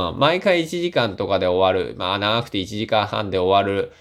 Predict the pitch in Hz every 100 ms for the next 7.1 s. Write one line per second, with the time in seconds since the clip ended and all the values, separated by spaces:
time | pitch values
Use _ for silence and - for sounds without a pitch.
0 | - - _ 123 127 120 113 113 120 151
1 | 156 233 302 - 262 254 - 226 226 214
2 | 214 - 175 139 104 - - 131 113 104
3 | 104 120 151 170 175 175 175 170 175 165
4 | 165 160 139 135 123 120 127 123 110 113
5 | 127 127 117 107 107 101 98 117 104 95
6 | 90 92 92 - 95 104 101 92 90 92